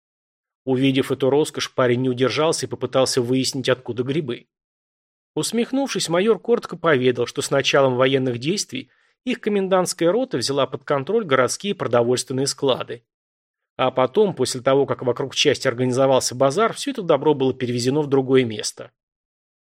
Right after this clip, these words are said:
Стоявшие вокруг города части быстренько взяли под контроль всю область, попутно вырезав все появившиеся банды. Жители Мужеско Полу, отслуживших в армии, вооружились в дивизионных складов, выдав все мобилизационные предписания и разбив на роты.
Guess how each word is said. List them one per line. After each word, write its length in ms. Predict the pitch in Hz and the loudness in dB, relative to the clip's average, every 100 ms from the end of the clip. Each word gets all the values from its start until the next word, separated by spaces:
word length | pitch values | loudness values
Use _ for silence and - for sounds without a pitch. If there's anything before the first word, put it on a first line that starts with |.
| _ | _
Стоявшие 640 | - - 131 127 120 - 127 | -4 0 2 4 2 0 0
вокруг 380 | 123 131 123 | 0 -2 -4
города 320 | 117 127 123 123 | 0 0 0 -2
части 420 | - 156 - 131 | 2 0 0 -6
быстренько 500 | 120 131 - 127 131 | -6 -6 -6 -6 -6
взяли 300 | 113 131 127 | 0 0 0
под 180 | 123 - | -6 -4
контроль 420 | 131 123 135 123 | -2 -2 -2 -2
всю 260 | - 190 | -2 -2
область, 440 | 190 123 - - - | -2 -2 -6 -14 -2
попутно 440 | 185 185 269 220 | -2 -2 -4 -2
вырезав 500 | 156 170 190 156 151 | 2 2 2 0 -4
все 240 | - - 147 | -4 -4 -2
появившиеся 720 | 135 120 117 104 131 117 147 | -2 0 -2 -2 -2 -2 0
банды. 540 | 135 123 104 - - _ _ _ _ _ _ _ - | 2 0 0 -10 -14 _ _ _ _ _ _ _ -6
Жители 420 | 131 247 240 226 | -2 0 0 0
Мужеско 480 | 220 220 202 - 165 | 2 0 0 -6 -10
Полу, 340 | - 254 208 | -2 2 2
отслуживших 680 | 123 - 143 123 135 - - | 0 -2 -2 -2 -2 -4 -6
в 80 | 180 | -2
армии, 320 | 240 220 190 | 0 2 0
вооружились 480 | 147 165 175 240 196 | 0 0 0 -4 -6
в 40 | |
дивизионных 520 | 151 160 156 190 190 - | -6 -6 -2 0 0 -6
складов, 580 | - 135 127 123 123 _ _ _ - | -4 0 2 0 -6 _ _ _ -4
выдав 340 | 135 135 127 | 0 2 0
все 220 | - 147 | 0 0
мобилизационные 760 | 135 127 123 120 - 147 131 120 | 0 0 -2 -4 -2 0 0 0
предписания 720 | 120 120 - - 233 247 208 | -4 -6 -4 -4 -2 -2 2
и 20 | |
разбив 460 | 143 117 117 131 - | 2 2 0 -8 -2
на 100 | 135 | 0
роты. 400 | 120 107 - | 0 -4 -10